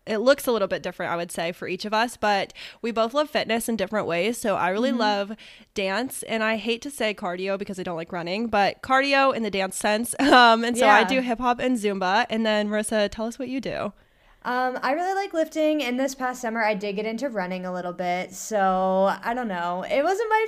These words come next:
Speaker 2: favorite, but it was
Speaker 1: Running girl
Speaker 2: definitely cool
Speaker 1: era.
Speaker 2: to, <laughs> yeah, it was definitely cool to be able to, like, challenge myself.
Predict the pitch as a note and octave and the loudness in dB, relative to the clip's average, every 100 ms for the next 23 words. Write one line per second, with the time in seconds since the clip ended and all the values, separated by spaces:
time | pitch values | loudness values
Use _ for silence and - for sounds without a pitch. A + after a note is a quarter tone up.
0 | - - D#4+ D4+ C4+ D4 C4+ C#4 A#3 A#3 | -4 -4 0 0 4 4 4 2 2 2
1 | B3 - G#3 A#3 C4 B3+ A#3+ - C4 C4 | 2 2 2 2 2 4 2 2 0 0
2 | A#4 F#4 - C4 A#3+ C4+ D#4 C#4 C#4+ E4+ | 2 2 6 6 8 8 6 6 2 2
3 | E4+ - C#4 C4 - B3 A#3+ G3+ A3+ A3+ | -4 -2 -4 -2 -4 -2 -2 -2 -4 -4
4 | A3+ G#3+ G#3+ G3 G3 F#3+ E3+ F3+ F#3+ G3+ | -4 -6 -6 -2 -2 -2 -4 -6 -6 -8
5 | E3 E3 F3 E3+ E3+ F3 D#3+ D#3 - - | -6 -6 -10 -8 -10 -6 -4 -4 -8 -20